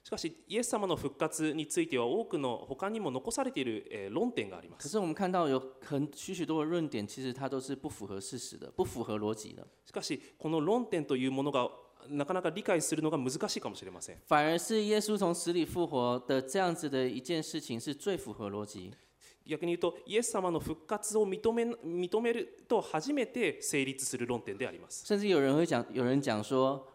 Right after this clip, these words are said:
Speaker 2: 耶稣很有可能只是假死。
Speaker 1: 多くの人はもしかしたらこう言うかもしれません。もしかしたら、えー、イエス様はそのけ-、仮病を使って死んだふりをしていたのかもしれない。
Speaker 2: 然后那些门徒们看到的是这个假死状态，然后从坟墓里面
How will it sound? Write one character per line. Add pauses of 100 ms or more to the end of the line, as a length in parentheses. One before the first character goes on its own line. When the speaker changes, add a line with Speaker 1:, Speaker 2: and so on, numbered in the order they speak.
(140)
Speaker 2:
耶
稣
很
有
可
能
只
是
假
死。 (760)
Speaker 1:
多
く
の
人
は
も
し
か
し
た
ら
こ
う
言
う
か
も
し
れ
ま
せ
ん。
も
し
か
し
た
ら、 (220)
え
ー、
イ
エ
ス
様
は (160)
そ
の
け-、 (120)
仮
病 (100)
を
使
っ
て
死
ん
だ (160)
ふ
り
を
し
て
い
た
の
か
も
し
れ
な
い。
Speaker 2:
然
后
那
些
门
徒
们
看
到
的
是 (320)
这
个
假
死
状
态，
然
后
从
坟
墓
里
面